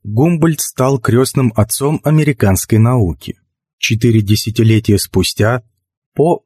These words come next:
посвятит ему свою космологию Эврика. Гумбольдт для американской науки являлся тем же, кем Лафайет для американской политики.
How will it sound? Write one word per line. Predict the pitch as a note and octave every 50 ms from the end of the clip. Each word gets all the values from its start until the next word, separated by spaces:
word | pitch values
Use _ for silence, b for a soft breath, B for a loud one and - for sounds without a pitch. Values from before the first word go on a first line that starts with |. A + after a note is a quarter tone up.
| _ _
посвятит | C3 A#2+ - - A#2+ A#2 A2 A#2 C#3 D3+ -
ему | - D3 C#3+ C#3+ C#3+
свою | B2+ - - G#2 G#2+ G#2 A2+ B2 -
космологию | - G#2+ - - - G2 F#2 G2 A#2 B2+ C3+ C3 B2 C3+ C3+ C3 C3 A#2 _ _ _ _ _
Эврика. | - C3 A2+ F#2+ - - - - - - - - - _ _ _ _ _ _
Гумбольдт | - A2 G#2 B2 D3+ D#3 D3+ A#2+ G#2 E2 - - - - -
для | G#2+ A2+ A#2 B2
американской | B2 B2+ B2+ C3 - - D3+ D#3+ D3+ - - - B2+
науки | A#2+ B2 B2 C#3 D#3+ D#3 - -
являлся | C#3+ B2 B2 A2+ A#2 B2+ C3+ C3+ A#2+ - - G#2
тем | - - - B2 C#3 C#3
же, | B2+ A#2 C3+ C#3 B2+ A2 _ _
кем | - - C#3+ D#3+ E3+
Лафайет | D#3+ D3+ C#3+ - - - A2+ G2+ G#2 - C#3
для | C#3 C#3+ C#3 C#3
американской | C#3 C3+ B2+ A2+ G#2+ A2 - F2+ F2+ - - - A2 G#2
политики. | - A#2 A#2+ C3 C3 G#2+ E2 - - - - - C2 -